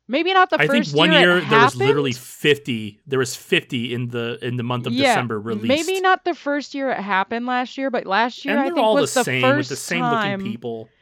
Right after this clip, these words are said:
Speaker 1: It was the first time I became vehemently aware of the fact that Hallmark's new version of creating Christmas movies, I feel like it used to be a couple a year, and it's become,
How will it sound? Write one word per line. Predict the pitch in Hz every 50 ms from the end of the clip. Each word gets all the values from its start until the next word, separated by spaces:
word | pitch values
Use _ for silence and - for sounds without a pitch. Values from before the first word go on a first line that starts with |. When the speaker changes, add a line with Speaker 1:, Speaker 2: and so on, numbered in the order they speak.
| _ _ -
Speaker 1:
It | - 262
was | 262 302 311 -
the | - 302 -
first | _ - 285 302 330 330 - -
time | 302 320 320 320 302
I | 294 285
became | 262 254 - - 269 269 247 226
vehemently | 196 185 190 - - 240 262 269 294 294 - 277 302 294
aware | 262 233 196 190 185 185 202 214
of | 233 214
the | 226 240
fact | - - 254 247 254 269 - _ _ _ _ _ _ _ -
that | 220 220 208
Hallmark's | - - - - - 220 226 247 247 247 269 277 277 277 262 - - -
new | 220 208 214 226 240 247 254 247 247 247 226 214 202
version | 190 208 202 226 220 196 247 254 247 247
of | 254 - - 190 160
creating | - - 226 220 220 214 220 208 202 196 196 -
Christmas | _ - 240 262 254 - 359 370 349 -
movies, | - 381 392 392 415 415 381 -
I | - 262
feel | - 381 403
like | 403
it | 339 277
used | 254 277 302 -
to | - 330
be | 285 294
a | 254 202
couple | - - - 214 226 - 285 302
a | 320
year, | 302 285 294 302 320 339 339 - _ _ _ - - 240 - -
and | 247 269 277
it's | 311 277 - -
become, | 320 311 - 277 294 277 269 240 208